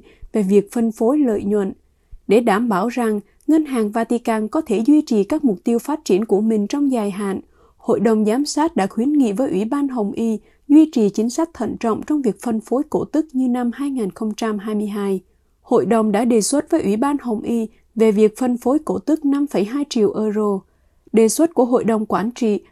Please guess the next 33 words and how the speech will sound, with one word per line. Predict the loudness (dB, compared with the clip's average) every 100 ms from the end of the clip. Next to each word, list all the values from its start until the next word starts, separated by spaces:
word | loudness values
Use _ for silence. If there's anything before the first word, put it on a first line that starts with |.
| _
trong | 0 4
việc | 2 2
phân | -2 -2
phối | 0 0
cổ | 0 0
tức | -2 -2
như | -2 -2
sau: | -2 -2 -2 -4 _ _ -2
ba | -2 0
triệu | 2 4
euro | 2 0 0 0 -2
cho | -4
các | -4
hoạt | -4 -4
động | -4 -4
tôn | -2 0 0
giáo | 0 -2
của | 0
Đức | -2 -2
Thánh | -4 -6
Cha | -4 -4 -4
Francisco, | -6 -6 -4 -6 -2 -2 -2 -6 _ _
hai | -4 -2 2
triệu | 4 4 2
euro | 0 0 0
cho | -2
hoạt | -4 -4 -4
động | -4 -6
bác | -8 -6
ái | -4 -2
của | -2
Ủy | 0 0
ban | -2